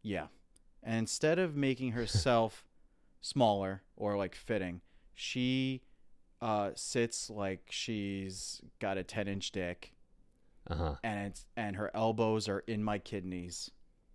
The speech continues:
Speaker 1: and they're not moving.
Speaker 2: She like a wackadoo?
Speaker 1: I don't know. And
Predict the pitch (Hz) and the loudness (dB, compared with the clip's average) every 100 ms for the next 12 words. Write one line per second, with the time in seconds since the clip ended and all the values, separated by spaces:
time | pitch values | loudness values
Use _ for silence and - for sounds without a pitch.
0 | - - _ 107 98 95 104 117 104 101 | -20 -20 _ -4 -2 0 2 2 0 -4
1 | 98 95 92 90 - - - - - 160 | -4 -6 -8 -10 -16 -20 -20 -18 -2 0
2 | 175 104 87 87 120 165 180 208 202 123 | 4 4 6 6 6 6 8 6 4 4
3 | 110 104 95 85 - - - - 131 131 | 4 2 0 -4 -10 -20 -20 -6 2 6
4 | 127 131 123 | 6 6 2